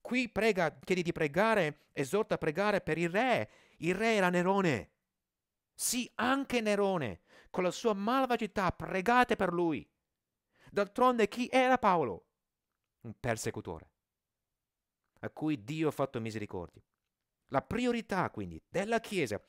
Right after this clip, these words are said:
di pregare per tutti gli uomini indistintamente,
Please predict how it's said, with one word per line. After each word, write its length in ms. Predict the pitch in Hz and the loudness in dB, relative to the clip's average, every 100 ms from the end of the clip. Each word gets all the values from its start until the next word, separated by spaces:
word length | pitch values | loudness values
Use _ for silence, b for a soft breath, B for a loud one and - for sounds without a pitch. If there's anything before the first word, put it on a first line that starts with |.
| B B | B B
di 280 | 107 233 - | -8 -6 -4
pregare 840 | 220 233 185 220 190 107 117 113 b b b | -2 0 0 0 0 0 -2 -6 b b b
per 160 | - 143 | -4 -4
tutti 480 | _ 240 254 - 139 | _ -8 -6 -6 -6
gli 100 | 117 | -6
uomini 480 | 117 170 160 117 - B - | -4 -2 -2 -6 -8 B -6
indistintamente, 1200 | 214 220 202 220 - 220 208 190 147 123 - | -4 -2 -4 -8 -6 -6 -2 -2 -4 -10 -14